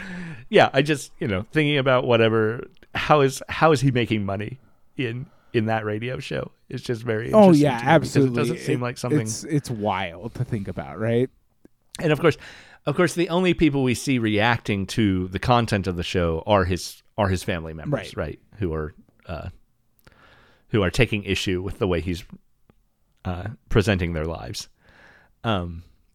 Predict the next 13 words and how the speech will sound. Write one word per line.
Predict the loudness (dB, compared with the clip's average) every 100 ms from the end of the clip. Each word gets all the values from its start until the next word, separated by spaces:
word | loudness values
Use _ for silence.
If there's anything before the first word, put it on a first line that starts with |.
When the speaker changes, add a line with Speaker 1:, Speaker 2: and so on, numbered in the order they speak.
| _ _ _ _ -10
Speaker 1:
but, | -4 -2 -2
uh, | -4 -10 -14 -16 _ _ _ _ _ _ _ _ _ _ _ _ _ _
yeah, | -10 -10 -10
I | -6 -4
don't | -6
know. | -12 -18 2
Actually, | 4 4 4
on | 4
that | 2 2
note, | 2 0 -2
it's | -6 -6
very | 0 2 2
surprising | 2 0 0 0 -4